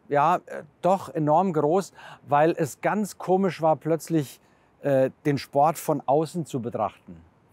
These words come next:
Und rück-, rückblickend muss ich sagen, vor allem nach so ein, zwei Jahren, als ich den Job sehr intensiv bei Eurosport gemacht habe, wir haben ja die Europa-, die Weltmeisterschaft, die Olympischen Spiele komplett übertragen. Ich habe da dreißig Stunden in der Woche kommentiert, plus einige,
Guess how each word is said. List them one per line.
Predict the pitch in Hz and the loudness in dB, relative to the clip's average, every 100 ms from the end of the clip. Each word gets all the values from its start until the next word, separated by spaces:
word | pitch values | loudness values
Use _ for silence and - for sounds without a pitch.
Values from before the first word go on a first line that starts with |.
| _ _ _ - _ | _ _ _ -20 _
Und | 151 147 - - - | -2 -2 -4 -18 -12
rück-, | - 139 175 - | -2 2 2 0
rückblickend | - 156 196 - 185 190 - | 0 0 0 0 0 -2 -2
muss | 175 156 | -2 -2
ich | 160 | -4
sagen, | - 151 165 160 | 0 0 0 -2
vor | 165 - | -2 0
allem | 160 180 | 0 2
nach | 165 151 | 0 0
so | - 156 160 | 0 0 0
ein, | - 185 | 0 -4
zwei | 185 165 151 | -2 0 2
Jahren, | 147 156 185 | 2 2 0
als | 165 131 | -2 -4
ich | |
den | 139 143 | -6 -2
Job | 165 160 | -2 -4
sehr | - 165 - | -2 -4 -2
intensiv | 156 151 135 170 - | -6 -8 -8 -10 -4
bei | 131 | -2
Eurosport | 147 160 - 143 - | 0 -2 -4 -6 -4
gemacht | 135 160 - | -6 -6 -6
habe, | 123 120 135 147 - - _ | -2 -2 -2 -6 -12 -20 _
wir | - 131 | -4 -2
haben | 147 - - | -2 -6 -4
ja | 135 127 127 | 2 2 2
die | 117 135 | 0 0
Europa-, | 139 175 175 | 2 2 0
die | 143 | 0
Weltmeisterschaft, | 127 156 160 147 151 135 143 - | 0 -2 -2 -4 -6 -10 -8 -4
die | |
Olympischen | 139 151 143 135 | -2 -2 -6 -12
Spiele | - 156 165 160 - _ _ | -12 -6 -2 -2 -4 _ _
komplett | - 151 - 175 190 | -6 -6 -2 -4 -4
übertragen. | 160 147 156 151 135 | -4 -2 -2 -2 -6
Ich | 117 | -10
habe | 123 | -6
da | 131 | -6
dreißig | 127 147 160 160 | -2 -4 -4 -10
Stunden | - 160 - | -8 -8 -6
in | 139 | -4
der | 131 | -4
Woche | 139 127 | -4 -8
kommentiert, | - 135 135 - 180 98 _ - - _ | -8 -6 -8 -4 -4 -6 _ -20 -20 _
plus | 175 165 | -4 -4
einige, | - 143 151 135 135 127 | -4 -2 0 2 2 2